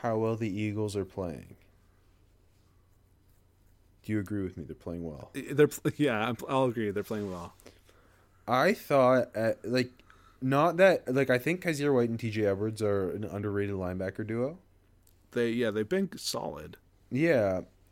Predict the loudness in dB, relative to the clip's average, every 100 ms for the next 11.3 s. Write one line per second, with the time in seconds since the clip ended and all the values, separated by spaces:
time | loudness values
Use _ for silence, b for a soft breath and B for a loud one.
0 | _ 0 2 0 0 2 4 4 2 0
1 | 0 -2 0 2 -2 -8 -20 _ _ _
2 | _ _ _ _ _ -2 -2 -2 0 0
3 | 0 -6 -4 0 0 -2 -8 _ _ _
4 | _ -10 -10 -2 -2 0 -4 -2 -2 -2
5 | -2 -6 -8 -18 -20 -6 -2 -2 -6 -8
6 | -8 -8 -2 0 0 0 -6 -6 -6 -6
7 | -6 -4 -4 -4 -6 0 2 2 0 -4
8 | -8 -10 _ -2 0 0 0 0 2 2
9 | 4 4 4 2 -4 _ _ -2 0 0
10 | 2 0 0 0 -2 -4 -2 0 2 0
11 | -4 -6